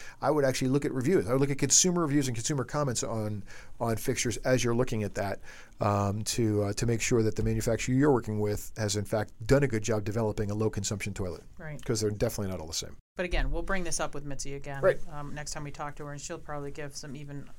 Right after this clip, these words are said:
Speaker 2: uh, better input. So I'm gonna read this next question mostly because I just read it, and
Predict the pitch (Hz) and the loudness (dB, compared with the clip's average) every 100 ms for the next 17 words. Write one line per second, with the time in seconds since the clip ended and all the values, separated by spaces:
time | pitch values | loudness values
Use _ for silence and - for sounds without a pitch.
0 | - 151 131 139 160 147 135 - 143 135 | -10 -10 -10 -8 -6 -4 -2 -2 -4 -4
1 | - - - 202 254 285 220 180 185 156 | -4 -4 0 2 2 2 0 -2 -2 -4
2 | - 180 165 160 156 147 143 175 156 151 | 0 0 0 -2 -2 -2 -2 -2 -2 -2
3 | 151 - 151 143 143 - - - 156 | -4 -4 -2 -2 -2 -4 -6 -4 -4